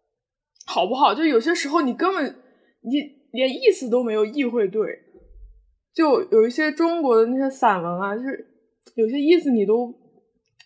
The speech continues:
你都想错了，这是最致命的。然后还有一些是你花了很多的篇幅就是去翻译，然后人家可能就几个词儿就，就解决了那种。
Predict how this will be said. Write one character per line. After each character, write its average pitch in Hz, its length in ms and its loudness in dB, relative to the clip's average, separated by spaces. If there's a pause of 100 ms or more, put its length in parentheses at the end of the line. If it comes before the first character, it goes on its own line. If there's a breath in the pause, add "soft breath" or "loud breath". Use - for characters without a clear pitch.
(120)
你 214 100 -6
都 226 140 0
想 - 300 -4
错 302 300 0
了， - 160 -6
这 - 100 -8
是 294 160 -2
最 294 260 -4
致 - 260 -4
命 214 240 -2
的。 - 220 -16 (480)
然 294 100 -4
后 359 80 2
还 349 160 0
有 370 80 -2
一 277 80 -2
些 311 180 -4
是 320 220 -4 (220 loud breath)
你 240 100 -4
花 370 280 2
了 370 100 0
很 247 260 -6
多 247 160 -6
的 247 260 -2 (200)
篇 311 260 -8
幅 208 220 -8
就 240 180 -8
是 233 200 -8
去 220 320 -6
翻 233 380 0
译， 233 80 -6
然 202 260 -2
后 320 100 2
人 269 180 0
家 330 160 0
可 320 200 -8
能 214 140 -4
就 277 180 -6
几 196 180 -8
个 208 140 0
词 - 180 -12
儿 185 160 -2
就， 254 160 -4
就 240 160 -6
解 202 260 -4
决 151 140 -6
了 - 160 -8
那 190 160 -6
种。 - 180 -14